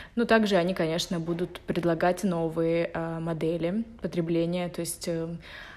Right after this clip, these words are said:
уже, э, в Стокгольме тестируется,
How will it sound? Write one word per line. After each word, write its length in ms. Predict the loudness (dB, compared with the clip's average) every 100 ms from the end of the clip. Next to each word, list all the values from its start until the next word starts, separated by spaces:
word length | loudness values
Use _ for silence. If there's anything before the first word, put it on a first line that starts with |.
| -12 -4
уже, 640 | -2 0 2 2 2 -2 -2
э, 200 | -2 -2
в 60 | -2
Стокгольме 640 | -2 2 4 6 4 2
тестируется, 920 | -2 -2 2 2 2 0 -2 -6